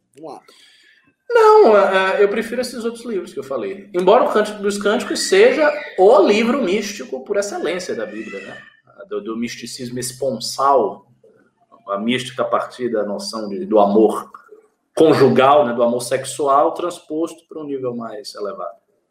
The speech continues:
Speaker 1: O Jorge Lima também falou, "O maior exemplo de superficialidade do Brasil é usar Jó oito ponto trinta e dois como o,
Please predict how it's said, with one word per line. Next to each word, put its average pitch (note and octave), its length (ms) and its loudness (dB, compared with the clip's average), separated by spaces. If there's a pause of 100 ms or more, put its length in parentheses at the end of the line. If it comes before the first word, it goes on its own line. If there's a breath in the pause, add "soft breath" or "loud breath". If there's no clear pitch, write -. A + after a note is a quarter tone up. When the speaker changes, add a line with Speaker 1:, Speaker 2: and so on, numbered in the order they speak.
Speaker 1:
O G#3+ 60 -8
Jorge G3+ 260 -4
Lima A3+ 180 -10
também G3 200 -10
falou, F#3+ 240 -2
"O A3+ 60 -2
maior A3 280 -6
exemplo G#3+ 300 -10
de F3+ 60 -18
superficialidade F#3 640 -14
do F3 80 -16
Brasil F3+ 340 -10
é A3 40 -6
usar E3 320 -10
Jó C#3+ 520 -8 (580)
oito G3 300 -2
ponto E3+ 240 -16
trinta F#3+ 240 -12
e G3+ 60 -6
dois G3+ 280 -8
como A#3+ 220 -14
o, A#3+ 100 -8